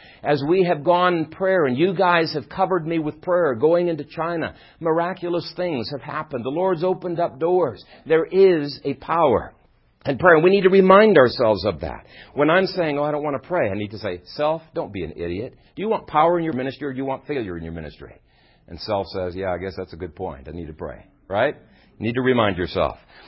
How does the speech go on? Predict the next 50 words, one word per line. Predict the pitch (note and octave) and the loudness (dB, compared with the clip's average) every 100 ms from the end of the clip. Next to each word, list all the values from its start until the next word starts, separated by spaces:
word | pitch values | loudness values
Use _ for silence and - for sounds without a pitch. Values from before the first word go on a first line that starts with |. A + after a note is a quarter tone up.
| - _ | -20 _
Now, | A2+ | 4
I've | B2+ | 6
already | D#3 D#3+ | 8 6
mentioned | D3+ D#3+ D#3 - G2 G#2+ | 6 4 4 0 -2 0
praying | C#3 C3 B2+ | 4 4 4
out | A2+ A2 | 2 0
loud, | A2+ C#3 G#2 F#2+ G#2+ | 4 6 8 6 4
and | D3 | 0
this | G#3 | -2
may | G3 E3 | -2 -2
seem | - C#3+ | -2 -2
a | A#2+ | -2
little | F3 D#3 | -2 -2
bit | C#3+ | -4
weird | A#2 C#3 C3+ G2+ | -2 2 2 0
to | G2+ | -4
you, | D#2+ D2+ F#2+ | -4 -2 -2
so | A#2 | 0
I, | A2 | -2
I | - D3 | 0 -2
wanna | E3+ C3 | -2 -4
develop | A2 C3 B2 - | 0 2 2 -2
this | - | -8
a | A#2+ | -2
little | C3 A#2 | -2 -2
bit. | E2 D#2 - _ _ _ _ _ _ | -2 -4 -6 _ _ _ _ _ _
But | C3+ D3 | -6 -4
this | F#3+ | -4
is | G3+ F3 | -4 -4
the | |
way | D#3 C#3 C3 | 0 0 0
they | C3 | -2
almost | C3 A#2 - | -4 -8 -6
always | C3 C#3 C3+ - | -4 -2 -4 -10
prayed | - B2+ F2 E2 | -6 -4 -4 -6
in | G#2+ G2+ | -6 -6
the | |
Bible. | F2 G#2 G#2 E2 - - - - - - - _ | 0 2 2 -2 -8 -16 -20 -20 -20 -20 -20 _
In | A2+ G#2+ | -10 -4
fact, | F#3+ G#3 D3 B2 - - - - _ _ _ _ | 0 2 4 0 -2 -18 -20 -20 _ _ _ _
uh, | B2 A2 G2 A2+ | -4 -4 -6 -6
even | D#3 E3+ E3 | -2 0 2
though | D3 | 4
there | C#3+ D#3 | 4 2
is, | D#3 G#2 F#2+ - - | 0 -4 -16 -18 -10
uh, | G#2+ G#2 G2 - | -4 -2 -2 -4
you | D3+ | -2
know, | A#2 | -2
a | - | -2
couple | F#3 - | -6 -6